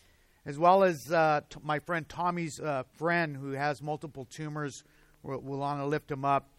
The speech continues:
And, uh, baby Grace as well. Let's pray real quick. Father, we come before you with these needs, Lord, asking that you would, uh, minister to each one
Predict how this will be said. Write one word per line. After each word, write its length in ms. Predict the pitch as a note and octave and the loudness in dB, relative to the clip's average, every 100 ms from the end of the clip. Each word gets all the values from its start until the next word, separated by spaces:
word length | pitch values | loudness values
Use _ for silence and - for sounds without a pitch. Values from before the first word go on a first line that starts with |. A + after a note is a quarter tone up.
| _ - _ - | _ -20 _ -10
And, 320 | C#3 C#3+ C3+ | -4 -4 0
uh, 240 | C3+ C3 B2+ - _ - A#2+ | 2 2 0 -4 _ -16 -2
baby 240 | D3+ D3 | -2 -2
Grace 540 | B2+ A2 C#3+ C3+ - B2 | -6 -2 0 0 -4 -10
as 120 | A2 | -6
well. 240 | B2 A#2 | -2 0
Let's 200 | B2 C#3 | -2 -6
pray 180 | - C#3 | -4 -4
real 220 | A#2+ B2 | -4 -6
quick. 240 | - A#2+ - | -6 -8 -6
Father, 480 | D#3 D#3 D#3+ D3+ C#3+ _ _ _ _ _ - | 0 0 2 0 -2 _ _ _ _ _ -6
we 160 | F#3 | -4
come 200 | E3 G3+ | 0 0
before 400 | G3 F#3+ F#3 F#3+ | 2 0 2 2
you 160 | F#3 F3+ | 4 2
with 200 | D#3+ D#3 | 0 -2
these 260 | F3 D#3+ C#3 | -4 -6 -8
needs, 400 | E3+ E3 G2 G2+ | -8 -8 -10 -8
Lord, 260 | B2 B2+ | -6 -2
asking 500 | C3 C#3+ - C#3 C#3 | 0 0 -2 -10 -8
that 180 | C3+ C3 | -6 -6
you 240 | B2+ C#3 | -6 -4
would, 260 | C#3 C3 A#2 A#2 | -4 -4 -6 -12
uh, 140 | A2+ | -12
minister 600 | C3 D#3 E3+ - E3 D#3+ | -6 -4 -4 -6 -4 -4
to 220 | D3 C#3+ C#3+ | -6 -10 -10
each 300 | E3+ E3 C#3+ | -10 -10 -6
one 320 | E3 D3+ | -2 -2